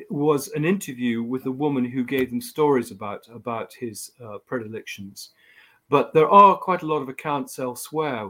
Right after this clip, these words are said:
to corroborate it. Um, his driver in the Second World War, uh, a man called Norman Neild, wrote an article about, um, uh, t-, taking him to see, uh, being taken to see young children to abuse them during the war.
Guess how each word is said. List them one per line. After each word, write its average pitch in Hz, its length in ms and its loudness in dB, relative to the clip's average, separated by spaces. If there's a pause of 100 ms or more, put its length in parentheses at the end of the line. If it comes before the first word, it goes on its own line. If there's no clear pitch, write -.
to 123 120 -10
corroborate 123 640 -2
it. 104 240 -14 (140)
Um, 120 260 -8
his 117 240 -10
driver 156 400 0
in 131 80 -2
the 120 60 -4
Second 123 400 -8
World 113 220 -8
War, 107 320 -4 (520)
uh, 123 180 -6
a 131 40 -6
man 127 180 -2
called 120 240 -8
Norman 123 400 0
Neild, 117 380 -2 (400)
wrote 131 320 4
an 131 80 2
article 135 560 -2
about, 135 500 -2 (120)
um, 110 340 -14 (920)
uh, 120 200 -6 (120)
t-, - 180 -12
taking 131 400 -4
him 110 160 -6
to 110 120 -16
see, 135 640 -2 (100)
uh, 123 40 -16 (200)
being 120 160 -10
taken 135 300 -10
to 120 100 -20
see 151 240 -6
young 120 320 -6
children 101 460 -12
to 113 160 -12
abuse 107 340 -10
them 101 140 -12
during 117 260 -4
the 110 80 -10
war. 110 380 -2